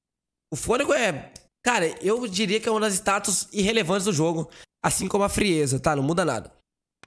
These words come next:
Ele que bate com força, é consistente e tem força no cabeceio. Hum. Vamos ver quanto que veio cobrando. Um elenco oitenta e quatro, né?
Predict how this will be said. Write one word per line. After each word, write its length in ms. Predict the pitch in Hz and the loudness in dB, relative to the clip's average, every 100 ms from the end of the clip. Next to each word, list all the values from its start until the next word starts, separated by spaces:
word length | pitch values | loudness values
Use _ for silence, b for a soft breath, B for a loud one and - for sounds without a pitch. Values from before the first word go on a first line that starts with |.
| _ _ _ _ _ _ - | _ _ _ _ _ _ -4
Ele 200 | 180 180 | -2 0
que 120 | 196 | 0
bate 320 | 143 185 - | 0 0 -2
com 120 | 196 | -4
força, 540 | - 165 175 196 214 - - _ _ _ _ | -2 0 0 0 -2 -6 -20 _ _ _ _
é 100 | - | -4
consistente 680 | 208 233 233 - 190 185 - | 0 0 0 0 0 0 -4
e 80 | 214 | -4
tem 180 | 208 214 | -2 -2
força 340 | 208 190 190 | 0 0 0
no 80 | 190 | -2
cabeceio. 600 | - 190 202 - 131 98 - - _ _ _ _ - 466 | -2 0 0 -2 -4 -8 -14 -20 _ _ _ _ -4 -2
Hum. 200 | 147 - - _ _ _ - _ _ _ _ _ _ _ _ _ _ _ _ _ - | -2 -6 -18 _ _ _ -20 _ _ _ _ _ _ _ _ _ _ _ _ _ -2
Vamos 240 | 185 220 | 0 2
ver 100 | 226 | 0
quanto 200 | 220 208 | 0 -2
que 80 | 185 | -2
veio 120 | 190 | 0
cobrando. 540 | 180 143 208 196 - - | 0 2 2 0 -4 -4
Um 260 | 226 381 - | -2 -2 0
elenco 380 | 233 196 202 202 | 0 0 0 0
oitenta 260 | 180 165 | 0 0
e 60 | 220 | 0
quatro, 460 | 190 202 392 - | 2 0 0 0
né? 160 | 170 | 2